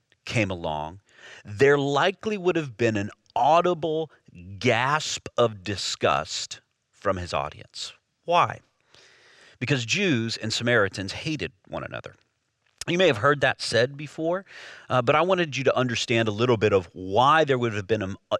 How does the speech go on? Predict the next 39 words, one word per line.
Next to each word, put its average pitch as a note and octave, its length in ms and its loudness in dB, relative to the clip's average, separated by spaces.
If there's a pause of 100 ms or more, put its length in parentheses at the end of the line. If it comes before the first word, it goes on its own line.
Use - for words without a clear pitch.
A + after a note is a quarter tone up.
an G#2 240 0
audible A#2+ 560 2 (120)
gasp G2 640 0
of F#2 220 -2
disgust - 840 -6 (420)
from A#2+ 160 -2
Jesus' A2 420 -4
audience, F2 500 -2
why B2 420 0
Jews B2+ 300 -2
and A2+ 80 -6
Samaritans G2+ 560 -4
hated F#2+ 340 -4
one F2 140 -8
another. E2 360 -8 (600)
Because C3+ 300 2
when C#3 180 0
King F#3+ 360 -4
David, A#2+ 560 0 (200)
uh, F#2 180 0
several D3+ 540 2
hundred B2 340 -2
years A2 220 -2
before B2 480 -4
this A2 240 -8
moment, F2+ 320 -6 (200)
united C3+ 920 2
the C3+ 100 2
nation A#2+ 440 -4
of A2+ 120 -4
Israel A#2 360 0
that G#2 140 0
was G#2 160 -6
kind C3+ 180 0
of A#2 80 0
once C3 320 -2
twelve C3+ 580 4
nomadic A#2+ 560 0
tribes, A#2 540 2